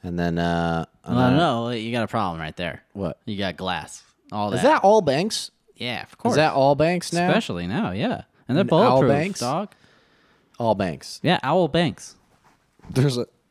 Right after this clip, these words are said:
Speaker 1: I don't know if that's true.
Speaker 2: Well, this
Speaker 1: Well,
Speaker 2: one,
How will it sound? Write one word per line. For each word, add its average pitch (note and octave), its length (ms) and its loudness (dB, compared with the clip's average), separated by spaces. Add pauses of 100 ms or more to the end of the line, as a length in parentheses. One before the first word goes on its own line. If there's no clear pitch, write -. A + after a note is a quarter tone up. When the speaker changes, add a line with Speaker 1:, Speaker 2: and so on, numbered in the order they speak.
(180)
Speaker 1:
I C3+ 120 -2
don't A2 200 -8
know F#2 140 -14
if F2+ 100 -18
that's - 300 -12
true. C#2+ 320 -12 (1300)
Speaker 2:
Well, A2 120 0
this B2+ 80 4
Speaker 1:
Well, E3 200 6
Speaker 2:
one, - 100 -20